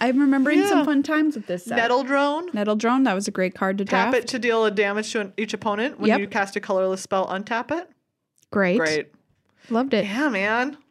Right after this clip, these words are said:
Speaker 2: I would do this. Ooh, Touch of the Void. Remembered this one. Two and a red,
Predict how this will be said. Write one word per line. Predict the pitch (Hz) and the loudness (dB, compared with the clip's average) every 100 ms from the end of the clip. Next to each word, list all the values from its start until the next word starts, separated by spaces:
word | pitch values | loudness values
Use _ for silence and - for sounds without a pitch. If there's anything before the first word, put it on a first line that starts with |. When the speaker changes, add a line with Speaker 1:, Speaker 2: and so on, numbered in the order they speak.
| _ - | _ -2
Speaker 2:
I | 214 | 0
would | 175 156 | 0 -4
do | 156 | -4
this. | 151 - - - | -6 -8 -18 0
Ooh, | 349 349 | 2 2
Touch | - 202 254 | 0 0 0
of | 226 | 2
the | 240 | 2
Void. | 262 269 302 302 _ _ | 4 4 2 -2 _ _
Remembered | 180 185 170 | -6 -4 -4
this | 190 - | -4 -6
one. | 160 - 208 - | -6 -6 -10 -2
Two | 277 | 2
and | 269 | 4
a | |
red, | 233 190 196 214 | 4 2 2 -2